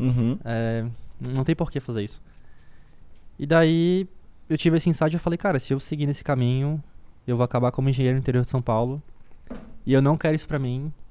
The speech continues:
Speaker 2: É, n-, n-, não é a vida que eu quero seguir, que eu quero"
Speaker 1: Uhum.
Speaker 2: Pô, a gente só tem, em teoria, a gente só tem uma vida. Pelo
Speaker 1: Pro-
Speaker 2: menos eu que saiba, né?
Speaker 1: É.
Speaker 2: Os caras da, da, da ayahuasca aí, talvez.
Speaker 1: <laughs>
Speaker 2: Que a gente tava conversando aqui, né, pessoal, so-, sobre a ayahuasca.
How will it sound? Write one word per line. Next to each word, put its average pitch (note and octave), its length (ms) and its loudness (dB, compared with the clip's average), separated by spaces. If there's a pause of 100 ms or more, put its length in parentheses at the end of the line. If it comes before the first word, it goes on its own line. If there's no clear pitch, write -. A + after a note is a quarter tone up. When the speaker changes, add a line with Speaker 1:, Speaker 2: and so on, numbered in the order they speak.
(220)
Speaker 2:
É, A2+ 460 -2 (200)
n-, G#2+ 140 -6
n-, A#2+ 260 0
não B2+ 140 4
é - 20 8
a C#3+ 40 6
vida D3 180 4
que - 80 0
eu - 40 -10
quero B2+ 140 2
seguir, B2+ 380 -2
que - 140 -10
eu - 40 -6
quero" A#2+ 200 4
Speaker 1:
Uhum. A#2+ 240 4 (440)
Speaker 2:
Pô, F#3 80 4
a - 20 8
gente D3+ 140 6
só D#3 80 2
tem, D#3+ 280 2
em E3 80 6
teoria, E3 400 4
a E3+ 40 2
gente E3 160 0
só D#3+ 60 0
tem D3+ 140 0
uma D3+ 160 2
vida. D3 320 -4 (1600)
Pelo C3+ 120 0
Speaker 1:
Pro- B2 60 6
Speaker 2:
menos C3 120 6
eu B2+ 60 2
que C#3+ 100 -2
saiba, C#3 360 0
né? B2 280 0
Speaker 1:
É. A#2 240 0 (160)
Speaker 2:
Os A#2 80 -10
caras C3 220 4
da, B2+ 160 0
da, A#2+ 280 0
da A#2 120 -4
ayahuasca A#2+ 340 0
aí, B2 60 -2
talvez. A#2+ 320 -4
Speaker 1:
<laughs> D#3 1200 8
Speaker 2:
Que C3 60 4
a B2+ 40 6
gente B2 100 2
tava B2 140 4
conversando C3+ 380 0
aqui, C3+ 140 -2
né, C3+ 100 0
pessoal, B2 260 -2
so-, A#2 140 -6
sobre A#2 200 -6
a A#2 40 0
ayahuasca. A#2+ 300 -2